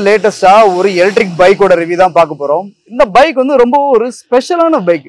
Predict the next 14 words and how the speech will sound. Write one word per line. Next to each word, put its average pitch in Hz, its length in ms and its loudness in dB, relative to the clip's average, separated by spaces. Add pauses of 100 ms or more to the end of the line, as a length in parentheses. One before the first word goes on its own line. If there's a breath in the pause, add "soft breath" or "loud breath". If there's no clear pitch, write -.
(240)
எப்படின்னு 220 380 -6
பாத்தீங்கன்னா, 147 320 -4 (880)
இந்தியா 302 240 2
மட்டும் 226 240 0
கிடையாதுங்க, 165 320 -2 (260)
உலகத்திலே 247 520 0
பாத்தீங்கன்னா 147 280 -4 (300)
first 254 420 -4
வண்டி 185 240 -4 (300)
gear 285 260 -2
வச்ச 185 280 -4
வண்டி. 131 200 -10 (540)
So 285 180 0
இது 311 160 -2